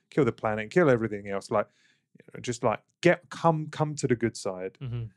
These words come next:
Speaker 1: and have argument that just proliferates all over social media and face to face because it's so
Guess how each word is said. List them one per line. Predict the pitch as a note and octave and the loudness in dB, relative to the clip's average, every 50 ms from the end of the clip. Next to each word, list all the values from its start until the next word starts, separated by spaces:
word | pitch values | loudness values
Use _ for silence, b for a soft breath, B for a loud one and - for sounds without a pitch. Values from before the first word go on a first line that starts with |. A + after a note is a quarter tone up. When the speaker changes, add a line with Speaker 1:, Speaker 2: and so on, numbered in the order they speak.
| _ _ _ - | _ _ _ -2
Speaker 1:
and | A#2+ A2+ A2+ - _ | -2 -2 -2 -6 _
have | _ - - C#3 B2 A2+ - - | _ -4 0 0 0 0 2 4
argument | C3 C3+ C3+ C3 A2+ A2 G2+ G2 G2+ - | 6 6 6 4 2 -2 -4 -6 -6 -8
that | - A#2 - | -8 -8 -6
just | - B2+ - _ | -8 -12 -12 _
proliferates | - - C#3+ C3 B2+ - - B2+ A#2 A2+ - - - | -6 -2 0 0 0 0 0 0 0 0 0 -2 -2
all | C3 A#2+ | 0 2
over | A#2+ A#2 A2 A2 | 2 2 0 -2
social | - - A#2 A2 - - A2 | -4 -4 -4 -4 -4 -8 -10
media | A2 A2+ A2+ A2 A2 A2 A2 G#2+ | -6 -4 -4 -2 -2 -2 -2 -4
and | G#2 G#2 | -4 -6
face | - - A2+ G#2 - | -6 -6 -6 -6 -8
to | - A2 | -10 -16
face | - - A2+ G#2 G#2 - | -6 -4 -2 -2 -2 -4
because | - - A2+ - - - A2+ G#2 b b b b b b b | -8 -10 -10 -6 -4 -4 -4 -4 b b b b b b b
it's | - B2 - - | -12 -8 -8 -8
so | - - - - C#3+ C3 A#2+ A2+ A2 G#2+ | -8 -6 0 2 4 4 4 4 0 -2